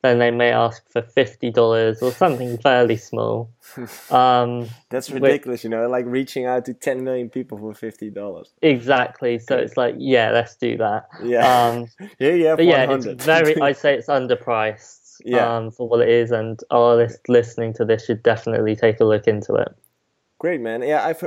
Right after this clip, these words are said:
Speaker 2: I've heard of Musical.ly myself as well. I've dived into it as well. Uh, but I'm not making music myself anymore, so I'm,
Speaker 1: Mm.
Speaker 2: I'm not, uh, looking out for influencers at the moment, but I do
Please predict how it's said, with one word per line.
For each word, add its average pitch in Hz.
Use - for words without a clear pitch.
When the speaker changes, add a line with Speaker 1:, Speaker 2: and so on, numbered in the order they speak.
Speaker 2:
I've 156
heard 170
of 151
Musical.ly 165
myself 147
as 139
well. 151
I've 143
dived 143
into 143
it 131
as 123
well. 151
Uh, 117
but 131
I'm 131
not 131
making 127
music 127
myself 117
anymore, 113
so -
I'm, 127
Speaker 1:
Mm. -
Speaker 2:
I'm 120
not, 120
uh, 113
looking 110
out 110
for 78
influencers 117
at 117
the 113
moment, 117
but 113
I 110
do 123